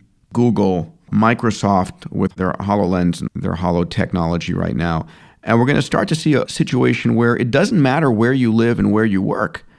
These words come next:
You can be connected and bring your thoughts, your personality, your passion, and connect with someone else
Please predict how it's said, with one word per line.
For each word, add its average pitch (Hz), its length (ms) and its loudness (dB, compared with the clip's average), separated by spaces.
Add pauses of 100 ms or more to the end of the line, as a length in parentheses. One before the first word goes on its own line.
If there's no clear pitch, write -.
(340)
You 98 140 0
can 143 140 2
be 123 140 2
connected 113 760 0
and 98 280 2
bring 107 480 4
your 98 420 2
thoughts, - 720 -4 (140)
your 87 420 -2 (120)
personality, 95 920 0 (240)
your 90 480 -2 (460)
passion, 95 720 0 (300)
and 98 220 -4
connect 113 320 -2
with 101 100 -2
someone 104 400 -2
else 95 400 -4